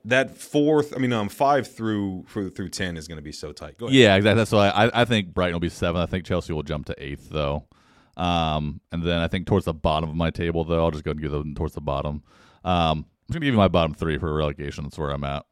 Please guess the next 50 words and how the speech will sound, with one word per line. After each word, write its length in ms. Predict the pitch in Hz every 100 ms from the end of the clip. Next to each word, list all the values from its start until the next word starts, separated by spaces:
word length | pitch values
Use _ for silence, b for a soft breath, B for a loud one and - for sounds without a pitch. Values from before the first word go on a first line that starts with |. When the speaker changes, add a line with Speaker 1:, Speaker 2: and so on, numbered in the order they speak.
| -
Speaker 2:
Uh, 320 | 95 90 85
'cause 220 | 80 95
really 160 | 110 104
the 100 | 85
other, 180 | 82 80 _ -
uh, 120 | 90 82
most, 360 | 87 92 - 85
most 220 | 123 156
of 60 | 123
the 80 |
things 120 | 104 98
are 60 |
pretty 160 | 92 85
interchangeable 420 | 82 - 80 80
for 100 | 78
me 100 | 78
for 80 | 76
what 140 | 80 69
you 60 |
said. 480 | 65 - 76 76 76
But, 180 | 80 78
uh, 240 | 76 73 -
I, 80 | 85
my 160 | 90
bottom 280 | 87 82 80
three, 300 | 85 80 78 - b b b b
I 120 | 87
do 220 | 78 92
have 360 | 92 87 78 85
Southampton, 840 | - 85 80 82 76 76 73 73 - -
Bournemouth, 640 | 90 78 76 73 71 - -
and 100 | 78
then 80 |
I 80 | 73
think 400 | 73 - 76 73
in 100 | 76 -
eighteenth, 600 | 76 76 - 73 71 - _ _
I'm 200 | - 82
actually 220 | 78 78
gonna 100 | 71
put 180 | - -
Forest 480 | - 69 65 64 - -
there. 240 | - -
Speaker 1:
Oh, 640 | 90 95 101 107 107 104
Speaker 2:
I 80 | 98
think 220 | 101 92
Forest 340 | 87 90 80 73
Speaker 1:
wow. 140 | 78
Speaker 2:
go 40 | 69
down. 340 | 69 71 65